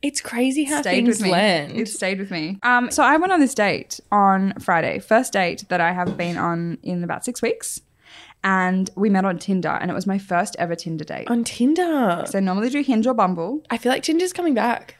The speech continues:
Speaker 2: Uh, well, I don't know.
Speaker 1: Oh, <laughs> okay. Maybe
Speaker 2: This is
Speaker 1: it's
Speaker 2: a
Speaker 1: not coming back.
Speaker 2: bad date.
Speaker 1: Oh.
Speaker 2: We, we realised five minutes in that we were incompatible with each other.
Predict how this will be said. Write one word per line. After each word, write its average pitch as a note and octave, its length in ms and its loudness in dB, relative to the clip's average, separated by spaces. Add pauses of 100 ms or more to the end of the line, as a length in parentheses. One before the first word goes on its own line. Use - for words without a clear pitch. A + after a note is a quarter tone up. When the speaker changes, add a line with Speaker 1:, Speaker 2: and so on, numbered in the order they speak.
(120)
Speaker 2:
Uh, G#3 180 6
well, G3+ 320 0 (340)
I G3 100 4
don't G3 100 4
know. F3 220 0 (280)
Speaker 1:
Oh, A3 240 6
<laughs> - 40 -2
okay. C4+ 420 4 (100)
Maybe G#3+ 140 4
Speaker 2:
This - 20 4
is G3+ 140 4
Speaker 1:
it's G3 80 2
Speaker 2:
a G3 40 0
Speaker 1:
not - 120 -4
coming - 160 -4
back. E3 440 4
Speaker 2:
bad F3 60 -10 (200)
date. A#2 480 -4
Speaker 1:
Oh. A#3 580 2
Speaker 2:
We, C4 540 2
we A3+ 360 2
realised G3+ 760 0
five F#3 360 0
minutes G3+ 260 -2
in F3 200 -4
that G3+ 100 -4
we F3 100 -2
were D#3+ 260 -2
incompatible E3+ 560 -4
with D#3+ 140 -8
each E3 140 -8
other. B3+ 280 -2